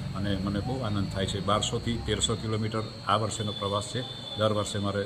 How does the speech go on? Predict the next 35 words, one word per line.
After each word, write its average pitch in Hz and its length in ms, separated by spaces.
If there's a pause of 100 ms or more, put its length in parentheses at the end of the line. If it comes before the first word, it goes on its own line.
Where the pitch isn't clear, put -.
સત્તરસોથી 107 580
અઢારસો 98 360
કિલોમીટરનો 98 580
પ્રવાસ 98 300
હોય, 110 80 (340)
રિટર્ન 98 260
પણ 101 100
સાયકલ 95 340
ઉપર 104 280
જ 104 60
આવું 101 180
છું 120 160 (360)
અને 98 100
સૌનો 107 340
સુંદર 110 420
રીતે 104 240
સાથ 104 300
અને 98 100
સહકાર 98 380
મળે 101 220
છે. 110 140 (360)
અને 95 140
આ 95 40
તવડા 101 380
ગામ 101 220 (300)
પાંચ 101 180
દેવી 101 240
મંદિરના 98 400
દર્શન 95 340
કરી 107 280 (360)
અહીંથી 98 260
હું 98 180 (220)
દર 107 160
વર્ષની 101 320
જેમ 98 200